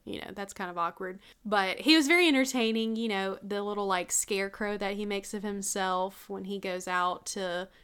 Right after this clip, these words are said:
Shipwell Island and, um, when he, like, ran around trying to hear what,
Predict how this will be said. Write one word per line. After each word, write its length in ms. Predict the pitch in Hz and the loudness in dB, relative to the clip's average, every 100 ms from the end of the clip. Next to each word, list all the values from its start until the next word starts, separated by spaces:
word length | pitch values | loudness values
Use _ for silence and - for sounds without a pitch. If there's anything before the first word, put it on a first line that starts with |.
| _ | _
Shipwell 520 | - 208 196 202 196 | -8 -8 -6 -4 0
Island 680 | 180 180 190 190 185 190 196 | 2 2 0 -4 -4 -6 -4
and, 420 | 175 175 180 196 - - - _ - | -6 -6 -8 -10 -16 -20 -20 _ -6
um, 640 | 190 190 185 180 180 190 196 _ _ _ | -2 0 0 -4 -6 -12 -14 _ _ _
when 160 | - 190 | -8 -6
he, 180 | 208 202 | -4 -2
like, 280 | 185 180 - _ | 0 -2 -6 _
ran 300 | 190 196 190 | -6 -4 -4
around 460 | 185 180 185 190 196 | -4 -2 -2 -4 -4
trying 300 | 214 190 185 | -6 -4 -6
to 80 | |
hear 420 | 185 196 185 185 185 | -6 -4 -4 -4 -8
what, 420 | 180 160 - | -8 -8 -10